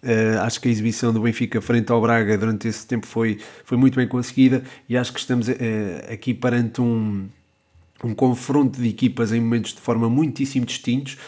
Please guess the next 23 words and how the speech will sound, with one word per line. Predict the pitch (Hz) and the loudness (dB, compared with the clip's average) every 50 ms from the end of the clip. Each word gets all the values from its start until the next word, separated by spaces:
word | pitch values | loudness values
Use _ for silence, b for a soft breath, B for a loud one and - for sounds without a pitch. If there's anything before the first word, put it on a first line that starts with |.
| B B B B - | B B B B -8
e | 131 107 | -4 -2
o | 107 | -2
Benfica | 113 104 - 113 98 - 120 | -2 -2 -4 -6 -2 0 0
irá | 113 107 104 107 107 104 104 104 104 | 2 2 0 0 0 0 0 0 -2
beneficiar | 98 104 101 101 - - - 113 104 101 | -2 -4 -6 -6 -8 -4 -2 -2 -2 -2
certamente | - - 107 98 - 113 107 110 104 104 - | -2 -4 -4 -2 -2 -2 0 -2 0 0 0
disso. | 135 135 135 | 0 0 0
Portanto, | - 113 101 - 107 | -2 -2 -2 -2 -2
acho | 101 - | -4 -4
que | - - | -6 -6
o | 101 | -4
Benfica | 110 101 - 104 - 113 | -4 -4 -4 -6 -6 -6
é | |
claramente | 101 - 113 107 104 110 107 110 104 98 | -4 -2 -2 -2 0 0 0 0 -2 -2
favorito | - - 110 98 104 110 110 101 107 - | -4 -4 -4 -2 -2 -2 -2 -2 -6 -12
frente | - - - 113 110 107 101 107 - 110 101 B B B B B B - | -14 -8 -4 -2 -2 -2 -2 -4 -6 -8 -8 B B B B B B -6
ao | 117 110 110 110 107 104 | -4 -2 0 0 0 -2
Clube | 104 - 120 117 120 117 110 101 101 | -4 -4 0 2 2 2 2 0 0
Bruges, | 110 113 120 120 120 110 104 104 107 117 120 117 - | 2 4 4 4 4 2 0 -2 0 0 0 0 0
eh, | 127 120 113 110 107 107 | -2 -2 0 0 0 0
na | 107 107 110 107 | 0 0 -2 -2
próxima | 104 - - 110 104 - - - 104 104 104 104 | -2 -2 -2 -2 -2 -2 -4 -4 -2 -2 -2 -4
quarta-feira. | 101 - - 113 104 101 - 110 - - - 139 147 151 156 160 | -2 -2 -2 -2 0 -2 -4 -4 -2 0 2 4 6 6 6 4